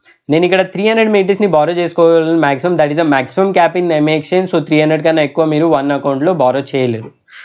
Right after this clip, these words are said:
So, ఇక్కడ అమౌంట్ ఎంటర్ చేసి లోన్ అని క్లిక్ చేయండి. So, వన్స్ లోన్ క్లిక్ చేయగానే మీరు బారో అమౌంట్ ఇక్కడ కనిపిస్తుంది.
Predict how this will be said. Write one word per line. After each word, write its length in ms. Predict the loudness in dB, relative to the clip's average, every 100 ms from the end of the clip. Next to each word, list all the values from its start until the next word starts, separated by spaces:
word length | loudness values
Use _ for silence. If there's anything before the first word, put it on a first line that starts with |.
| -10 0
So, 60 |
ఇక్కడ 160 | 0 2
అమౌంట్ 280 | 0 0 0
ఎంటర్ 220 | 0 0
చేసి 240 | 0 2
లోన్ 260 | 2 4 4
అని 140 | 0
క్లిక్ 280 | -2 -4 0
చేయండి. 180 | 2 2
So, 120 | 0
వన్స్ 280 | 0 0 0
లోన్ 200 | 0 0
క్లిక్ 240 | -2 -2
చేయగానే 240 | -2 0 2
మీరు 180 | 0 2
బారో 320 | 2 2 0
అమౌంట్ 300 | 0 -2 -2
ఇక్కడ 200 | -4 -2
కనిపిస్తుంది. 640 | 0 0 0 0 -2 -4